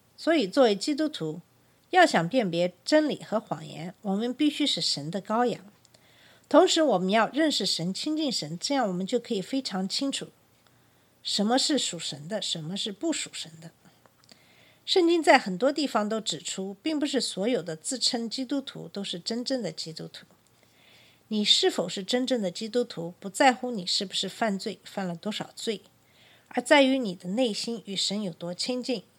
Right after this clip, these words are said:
有多爱主你的神。就像圣经中讲的一样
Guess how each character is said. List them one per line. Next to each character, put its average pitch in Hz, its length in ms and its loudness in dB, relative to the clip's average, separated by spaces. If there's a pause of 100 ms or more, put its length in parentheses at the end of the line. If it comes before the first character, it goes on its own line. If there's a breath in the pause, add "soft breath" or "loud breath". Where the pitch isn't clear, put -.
(120)
有 165 80 -12
多 185 220 -8 (100)
爱 240 180 4
主 175 440 -8
你 165 120 -10
的 156 140 -8
神。 170 360 -8 (800 soft breath)
就 - 160 -2
像 240 220 4
圣 277 240 -2
经 254 160 -2
中 262 180 -4
讲 - 240 -8
的 170 140 -10
一 170 160 -10
样 185 200 -4